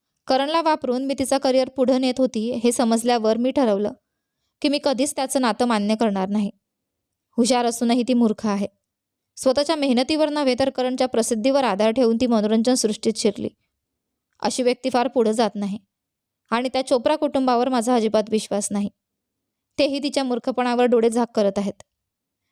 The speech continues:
ही त्यांच्या रणनीतीचा भाग आहे का, की ती तिला खूपच लाड करतात ते मला कळत नाही. पण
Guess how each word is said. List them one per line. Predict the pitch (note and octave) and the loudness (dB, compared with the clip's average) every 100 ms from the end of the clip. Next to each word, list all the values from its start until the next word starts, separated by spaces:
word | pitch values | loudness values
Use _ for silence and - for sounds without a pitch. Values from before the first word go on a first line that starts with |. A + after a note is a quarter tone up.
| _ | _
ही | - | -4
त्यांच्या | C#4+ D4 C#4 B3+ | -2 -2 0 0
रणनीतीचा | B3+ A#3+ B3 B3+ C4 B3 A#3 | 2 2 0 -2 -2 0 0
भाग | A3+ G#3+ A#3 | 0 -2 0
आहे | A#3+ A3 | 0 0
का, | A3 G#3+ - _ _ _ _ _ | -2 -4 -8 _ _ _ _ _
की | - | -4
ती | A#3+ D4 | -2 0
तिला | D4+ D4 | 0 -2
खूपच | D4 B3 B3 B3 | 0 -2 -2 0
लाड | G#3+ A3 | -2 0
करतात | - A#3+ A3 G#3+ - | -2 -2 -2 -4 -2
ते | B3 | -2
मला | A#3 A3 | 0 -4
कळत | G#3+ G3+ | -4 -4
नाही. | G3+ G3 A3 _ _ _ _ _ _ | -2 -4 -4 _ _ _ _ _ _
पण | - | -4